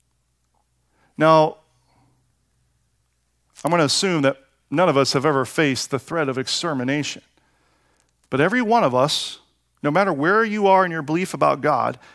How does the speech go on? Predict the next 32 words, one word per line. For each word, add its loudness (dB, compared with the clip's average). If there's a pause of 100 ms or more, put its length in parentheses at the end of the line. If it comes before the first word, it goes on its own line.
(200)
you -6
go 0
through -6
times -2
in -4
your -2
life 0 (180)
where -4
you -2
feel -4
like 0
you're -6
just -10
taking -4
it -4
on -2
the -4
chin. -12 (1800)
You -10
can 0
all 6
think 0
of 0
times 0
in -6
your -2
life. -12 (220)
Financial 0
troubles, 0 (640)
job 4
loss, 6
pandemics, 0